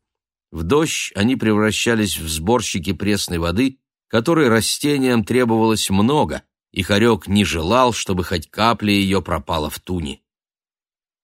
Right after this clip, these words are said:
На Редруте существовала собственная уникальная система использования пищевых отходов, которые не выбрасывали за борт бездумно.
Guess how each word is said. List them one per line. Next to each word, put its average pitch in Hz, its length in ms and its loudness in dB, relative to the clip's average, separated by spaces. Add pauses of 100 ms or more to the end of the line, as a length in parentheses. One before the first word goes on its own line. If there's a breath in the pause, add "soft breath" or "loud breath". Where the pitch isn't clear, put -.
(140)
На 101 120 0
Редруте 156 560 2
существовала 131 880 0
собственная 127 760 0
уникальная 113 600 2
система 104 580 0
использования 98 720 -2
пищевых 98 680 -4
отходов, 127 640 -2 (420)
которые 147 460 2
не 143 100 0
выбрасывали 139 720 2
за 110 260 2
борт 110 200 0
бездумно. 85 720 -4